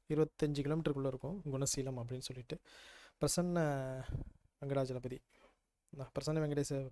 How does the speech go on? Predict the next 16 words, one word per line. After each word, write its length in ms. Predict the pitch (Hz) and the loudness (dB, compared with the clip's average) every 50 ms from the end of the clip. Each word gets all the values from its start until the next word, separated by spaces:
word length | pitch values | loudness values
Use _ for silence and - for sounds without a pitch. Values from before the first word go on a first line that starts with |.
| - - | -10 -10
பெருமாள் 320 | - 139 131 131 131 131 - | -8 -6 -4 -4 -4 -6 -6
அப்படின்னு. 360 | 139 135 135 131 131 131 - - _ _ - - - - - - | -6 -4 -4 -4 -6 -6 -8 -10 _ _ -20 -20 -20 -20 -14 -6
So, 160 | - - 139 | -2 0 0
அந்த 160 | 127 139 151 | 2 2 4
கோயிலுக்கு 300 | 147 151 156 151 151 147 | 6 8 6 6 6 2
போய், 220 | 139 139 135 135 139 | 2 2 2 2 2
அழைச்சிட்டு 340 | 131 135 139 - - 139 | 2 2 0 0 -2 -4
போய், 320 | - - 127 127 139 175 196 - _ _ _ - - - - _ _ | -4 -4 -4 -2 -2 -4 -6 -8 _ _ _ -20 -20 -20 -20 _ _
அவங்களுக்கு 560 | - 143 139 139 139 135 135 135 131 127 127 123 | -6 -2 -2 0 0 0 0 0 0 -2 0 0
பெருமாளை 340 | - 139 139 143 147 143 135 | 2 2 4 4 4 2 2
தரிசனம் 300 | 127 131 127 131 135 131 | 0 0 -2 -2 -4 -4
பண்ணி, 160 | 127 135 143 | -4 -4 -4
பெருமாளுக்கு 380 | - 143 139 139 139 135 131 131 | -2 -2 0 0 0 0 0 0
ஒரு 80 | 123 | -2
அர்ச்சனை 260 | 120 120 - 143 131 123 | -2 -2 -2 -4 -4 -4
பண்ணி, 280 | 123 123 127 147 175 | -6 -6 -6 -8 -8